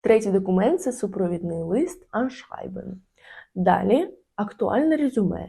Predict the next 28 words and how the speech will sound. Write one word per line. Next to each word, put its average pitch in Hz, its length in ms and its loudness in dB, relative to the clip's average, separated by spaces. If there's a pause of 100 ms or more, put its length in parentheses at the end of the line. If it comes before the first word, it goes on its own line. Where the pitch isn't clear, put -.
C - 240 -12
V. 170 300 -8 (680)
Мотиваційний 185 760 2
лист, 262 500 2
чому 185 320 2
ви 175 120 -2
обрали 180 420 0
саме 185 440 0 (120)
цей 185 180 2
університет 175 720 -6
або 190 200 4
Hochschule, 190 760 -2
чому 175 280 -4
саме 160 260 -6
цю 175 140 -14
спеціальність, 190 880 -4 (280)
який 233 240 0
у 208 40 4
вас 185 280 -2
є 170 140 -4
досвід. 190 760 2 (540)
І 254 100 6
обов'язково 196 880 6
усі 214 340 -2
відскановані 185 680 0
сертифікати, 190 1000 2
дипломи, 185 720 0
рекомендації. 170 920 -8